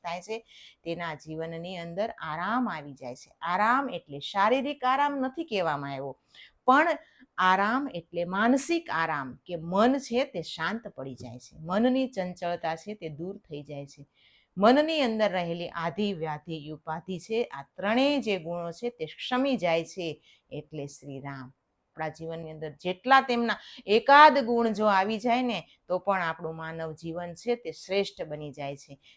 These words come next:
ત્યારે આવા રામના ભક્ત એટલે શ્રી હનુમાનજી, એકનો જન્મ ચૈત્ર સુદ નોમને દિવસે થાય છે, કે નવમી તિથિ,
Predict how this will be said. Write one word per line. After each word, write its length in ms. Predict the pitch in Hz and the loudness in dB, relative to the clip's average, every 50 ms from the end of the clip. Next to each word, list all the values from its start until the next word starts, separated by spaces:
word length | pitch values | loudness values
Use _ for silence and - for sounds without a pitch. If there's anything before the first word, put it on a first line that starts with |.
| _ _ | _ _
ત્યારે 300 | - 139 151 151 - - _ - | -10 -8 -8 -8 -10 -12 _ -8
આવા 340 | 175 196 233 254 311 320 302 | -2 -2 2 4 6 6 6
રામના 760 | 247 196 175 170 170 175 190 202 196 190 185 180 170 156 - _ - | 6 4 2 -2 -2 -2 -2 -2 -2 -4 -4 -6 -6 -6 -8 _ 0
ભક્ત 520 | - - 330 - - _ - - - - - _ _ _ _ _ _ _ _ _ _ _ _ _ _ _ _ _ _ _ _ _ _ _ - | 2 2 2 2 0 _ -6 -6 -6 -6 -6 _ _ _ _ _ _ _ _ _ _ _ _ _ _ _ _ _ _ _ _ _ _ _ -10
એટલે 340 | 151 165 - - 180 170 165 | -10 -10 -8 -4 0 0 0
શ્રી 300 | 160 - - 165 160 160 | -2 -2 -6 -4 -4 -4
હનુમાનજી, 840 | 160 170 180 185 190 180 165 160 151 151 147 135 143 139 139 139 _ 247 247 220 - | -4 -4 -4 -4 -4 -4 -4 -4 -6 -8 -10 -12 -12 -14 -16 -16 _ -20 -20 -14 0
એકનો 540 | - 214 240 302 320 - 320 294 277 262 226 | 10 10 12 12 10 6 0 0 2 2 2
જન્મ 420 | 208 - 214 220 196 208 220 226 240 240 233 208 170 147 - _ _ _ _ _ _ _ _ _ - | 0 0 0 0 0 0 0 2 2 2 2 2 0 -2 -8 _ _ _ _ _ _ _ _ _ 0
ચૈત્ર 580 | - 226 240 262 254 - - 302 285 269 254 226 | 6 8 8 8 6 4 -2 4 6 6 6 6
સુદ 500 | 196 - - - - 269 285 302 247 226 | 2 -2 -8 -4 -2 0 2 2 4 4
નોમને 720 | 214 185 185 190 196 214 240 277 311 330 330 330 311 285 254 | 4 4 4 2 4 8 8 8 8 8 4 4 4 4 4
દિવસે 400 | 214 226 220 202 - - 214 180 | 4 2 -2 -4 -4 -2 -4 -4
થાય 360 | - - 190 180 180 190 190 | -4 -4 0 0 2 2 0
છે, 320 | 185 - 233 247 262 285 | -2 -2 0 0 0 0
કે 220 | 285 285 - 190 175 | -2 -2 -4 -4 -4
નવમી 460 | 170 175 202 247 285 311 320 339 277 | 0 4 6 6 6 6 4 0 -2
તિથિ, 580 | - - 190 185 - _ - 180 143 123 - | -2 -2 -6 -8 -8 _ -10 -10 -10 -10 -12